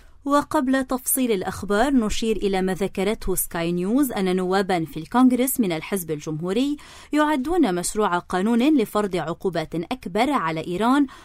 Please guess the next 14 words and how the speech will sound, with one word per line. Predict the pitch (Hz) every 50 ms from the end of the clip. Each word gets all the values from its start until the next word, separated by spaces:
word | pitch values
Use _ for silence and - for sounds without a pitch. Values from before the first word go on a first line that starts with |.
| - -
ويطالب | 277 285 294 294 302 294 - 349 359 370 339 277 190
المشروع | 185 170 165 175 170 - - 190 214 294 370 339
بوقف | 202 180 170 175 190 - - - -
المساعدة | 180 165 170 175 170 - 214 208 202 185 180 165 165
الأمريكية | 160 156 - 170 170 165 170 165 - - 214 202 175
للبنان | 151 151 160 165 165 151 185 185 190 214 277 320
والدول | 294 220 185 170 165 208 202 202 175 156
التي | 156 156 160 156 - 185
تخضع | - 247 - - 190 180 151 151 165
لسيطرة | 160 165 165 - 190 190 180 - 160 147 147 147 - -
إيران | 240 247 262 262 262 262 254 - - - - -
في | - -
الشرق | 170 156 - - 143 147 - - 262
الأوسط. | 262 - - 156 151 - - - - -